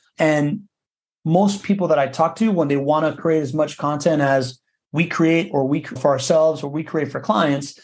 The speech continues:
it's always, like, time or money or some-, something is short there, right? Or, like, "I don't have the experience." And I think that bringing these things together is a major, major opportunity that I don't think a lot of people really think about.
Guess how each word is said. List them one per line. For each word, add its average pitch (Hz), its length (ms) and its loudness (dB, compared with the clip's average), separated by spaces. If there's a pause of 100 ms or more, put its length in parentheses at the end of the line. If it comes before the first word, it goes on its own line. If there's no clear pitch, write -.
(160)
it's 170 160 0
always, 202 240 2
like, 165 160 2
time 180 340 0
or 147 60 0
money 165 400 0
or 135 300 -4 (120)
some-, 202 360 2
something 214 400 0
is 196 80 2
short 175 320 0
there, 127 200 0
right? 151 180 2
Or, 175 120 4
like, 151 180 2
"I 156 80 2
don't 165 140 -2
have 170 180 0
the 160 80 0
experience." 143 840 -4 (240)
And 156 140 2
I 202 60 2
think 214 300 0
that 165 340 0
bringing 185 300 2
these 175 220 -6
things 170 180 -6
together 185 540 0 (280)
is 160 180 2
a 151 60 4
major, 170 400 2
major 160 260 0
opportunity 175 600 0
that 139 320 0
I 147 60 0
don't 202 200 2
think 202 120 0
a 180 40 -2
lot 160 160 2
of 151 60 -2
people 143 200 -4
really 131 180 -2
think 123 180 -6
about. - 280 -8